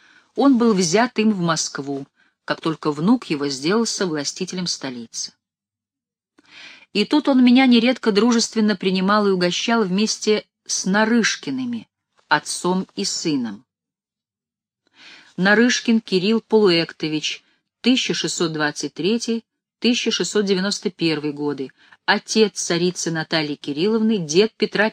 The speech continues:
Первого, служил капитаном в Смоленске. После рождения Петра боярин,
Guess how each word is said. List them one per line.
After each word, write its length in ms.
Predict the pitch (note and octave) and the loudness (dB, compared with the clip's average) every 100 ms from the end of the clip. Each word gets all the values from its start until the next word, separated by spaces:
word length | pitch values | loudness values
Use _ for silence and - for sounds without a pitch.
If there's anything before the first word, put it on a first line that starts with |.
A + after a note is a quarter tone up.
| _ | _
Первого, 500 | F3+ E3+ D#3 C#3+ C#3+ _ - _ | 2 2 0 -6 -10 _ -20 _
служил 420 | - F#3 G#3 A#3+ | 0 2 2 0
капитаном 580 | A#3+ - G3+ G3+ G#3+ G#3+ | 0 0 2 2 2 -2
в 60 | |
Смоленске. 840 | - F#3+ F#3 D3+ D3+ C#3 - C3+ - _ - _ | -4 -2 0 0 -4 -6 -8 -12 -18 _ -20 _
После 300 | F3+ F#3 F#3 | -4 0 2
рождения 680 | F3+ F3 D#3+ G#3+ C4 A3+ F3+ | 2 0 0 2 4 4 2
Петра 460 | - F#3+ - D3+ C3 | -4 -6 -2 -2 -2
боярин, 720 | C#3+ D#3+ C#3+ D#3+ G3 A#3 A#3 | -2 -2 0 0 2 2 0